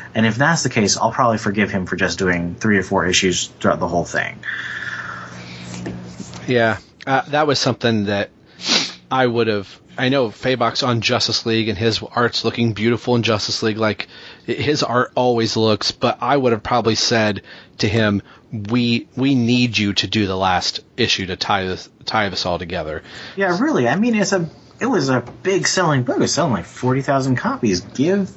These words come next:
Speaker 1: the primary artist the last book.
Speaker 2: Yeah.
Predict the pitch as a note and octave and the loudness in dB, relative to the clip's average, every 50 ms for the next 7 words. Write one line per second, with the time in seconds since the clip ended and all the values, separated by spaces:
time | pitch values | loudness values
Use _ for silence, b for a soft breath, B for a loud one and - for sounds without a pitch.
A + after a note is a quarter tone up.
0 | - - - C#3 B2+ - - D3 C3+ C#3+ D3 D#3 D3+ C#3 C#3 C3 A#2+ B2+ D#3+ F3+ | -8 -4 -2 -2 -2 0 0 0 2 2 4 2 2 2 2 2 2 2 2 2
1 | C#3 A#2+ A#2+ B2+ - - - B2 A#2 A2+ A2 A2 A2 A2+ A#2+ - - - D3 E3+ | 2 2 2 0 -2 -2 -2 -2 0 2 2 0 2 0 -2 -4 -4 -2 0 0
2 | G#3 - C#2 - - - - - - - - - - - - - - - - F#2+ | 0 0 0 -2 -6 -10 -14 -16 -16 -16 -16 -20 -20 -20 -20 -20 -14 -6 -2 0
3 | F2 E2 F2 | 0 0 0